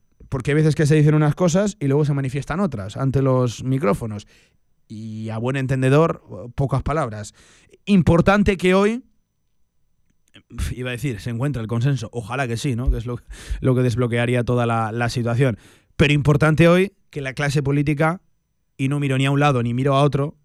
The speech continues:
esté a la altura del tema que se trata. De un estadio del cincuenta y siete que está como está y que desde prácticamente los años noventa no sufre ni una sola gran reforma.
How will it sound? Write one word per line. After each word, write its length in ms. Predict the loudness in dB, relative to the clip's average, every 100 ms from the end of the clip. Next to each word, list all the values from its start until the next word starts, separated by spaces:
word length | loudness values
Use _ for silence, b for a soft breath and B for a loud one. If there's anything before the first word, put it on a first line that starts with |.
| _
esté 260 | -14 -6 -2
a 40 |
la 60 | 0
altura 480 | 0 2 4 2 0 _ _ _ _ _ _ _ -8
del 260 | -6 -4
tema 220 | -2 -4
que 80 | -6
se 100 | -8
trata. 400 | 0 0 0 -8 -16 _ _ _ _ _
De 120 | -4 2
un 100 | 2
estadio 360 | 2 2 2
del 160 | 2 0
cincuenta 480 | -2 -4 -4 -4 -6
y 80 |
siete 460 | -2 0 2 0 -2
que 140 | -10 -10
está 260 | -6 -6
como 260 | -4 -4 -4
está 360 | -4 -2 -2 b b b b b b
y 140 | -6
que 140 | -4 -4
desde 200 | -4 -2
prácticamente 920 | -2 -2 -4 -2 0 0 2 0 0
los 280 | -4 -4 -2
años 200 | -2 -2
noventa 520 | -2 -2 0 2 0
no 320 | -2 0 2 2
sufre 680 | 2 4 4 2 -2 -4 -8 _ _ _ _
ni 160 | -4
una 160 | -2 -2
sola 300 | -2 0 0
gran 240 | 2 0
reforma. 580 | 0 -2 0 0 -2 -12